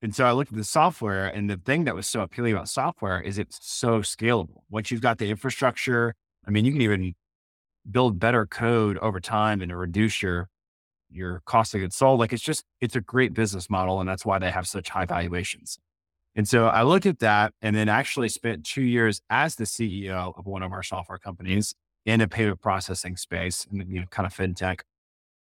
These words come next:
And I thought, "You know what? I've got all this great experience. I've learned all this stuff. Why don't I come over and focus more on software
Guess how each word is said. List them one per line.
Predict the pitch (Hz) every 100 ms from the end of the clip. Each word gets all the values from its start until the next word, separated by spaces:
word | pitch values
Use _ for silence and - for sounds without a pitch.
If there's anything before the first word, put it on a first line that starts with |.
| _ _ _ _
And | 117 110 104 95 - _ _ _ _ _ _
I | 113 131
thought, | 135 127 117
"You | 123
know | 127
what? | 143 180
I've | 110 113
got | 123 110
all | 123
this | 120
great | 127 113
experience. | - 120 123 131 -
I've | 101
learned | 107 113 117 117
all | 113
this | 110 -
stuff. | 104 107 135 - _
Why | 104 107 135
don't | 143 -
I | 104 107 107 104 _
come | - 123 113
over | 117 113 101 98
and | 101 92
focus | - 107 107 -
more | 98 95 95 101 98
on | 92 95 92 95 -
software | - 92 92 - 98 92 92